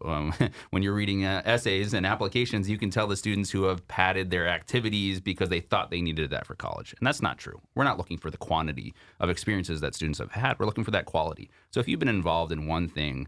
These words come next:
passionately for your high school experience, that's really meaningful. That shows that you have a drive for something. You have the ability to manage your time between your academics and what you wanna do outside of the classroom. But that's much more meaningful than trying to be involved in every single activity that might be available to you in high school.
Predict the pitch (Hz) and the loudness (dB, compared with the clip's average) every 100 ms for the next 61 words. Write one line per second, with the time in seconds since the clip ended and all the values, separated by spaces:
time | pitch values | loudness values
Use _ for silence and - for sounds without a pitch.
0 | _ - 85 80 65 53 53 - 82 82 | _ 2 2 2 -6 -8 -12 -8 -4 -2
1 | 80 73 69 62 - 85 69 - - _ | -2 -4 -6 -10 -4 -2 -2 -8 -16 _
2 | - 76 92 98 73 65 67 64 - - | -2 -2 0 -2 -2 -4 -6 -8 -10 -10
3 | - 104 107 95 90 82 87 78 76 73 | -2 0 2 2 0 0 0 -2 -2 0
4 | 71 76 - - - - - - - 117 | 0 -2 -6 -8 -8 -10 -14 -18 -4 2
5 | 120 117 117 131 127 113 110 113 107 107 | 2 2 2 4 4 2 2 0 0 0
6 | 120 113 98 92 90 92 92 98 90 - | 2 0 0 0 2 0 0 0 -2 -4
7 | 82 71 82 80 78 76 78 69 - - | -4 0 0 0 -2 0 -2 -2 -6 -2
8 | 67 82 - - _ - _ 98 120 127 | -2 -2 -4 -10 _ -20 _ 2 4 2
9 | 110 107 98 87 87 87 82 73 73 - | 0 0 0 2 0 -2 -4 -4 -4 0
10 | 82 80 80 87 76 73 73 76 73 73 | 0 0 -2 -2 -2 -2 -2 0 -2 -2
11 | 80 90 98 95 98 71 60 - 82 78 | -2 -2 0 -2 -2 -2 -4 -2 -2 -2
12 | 65 - _ _ 95 92 87 80 76 71 | -4 -8 _ _ 0 0 0 0 -2 -2
13 | 58 60 55 78 - - | -6 -8 -6 -6 -8 -14